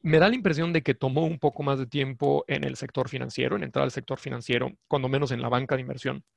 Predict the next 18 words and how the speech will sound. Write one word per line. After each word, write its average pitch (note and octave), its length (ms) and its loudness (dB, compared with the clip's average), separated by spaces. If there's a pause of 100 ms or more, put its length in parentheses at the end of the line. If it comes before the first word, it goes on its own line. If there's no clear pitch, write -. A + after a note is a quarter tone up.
(640)
que C#3 80 4
lo B2 100 4
que B2 100 2
tardó B2+ 280 2
en C#3 60 0
entrar B2 380 4
en A#2+ 100 -2
otras A#2+ 240 -4
industrias, C3+ 440 -4 (140)
pero B2+ 360 2 (220)
yo C#3+ 200 2
he - 20 4
visto D3+ 300 -4
en C#3 80 -6
los B2+ 180 -6
últimos C#3+ 840 -6 (880)
tres D3 300 4
años F#3 540 -4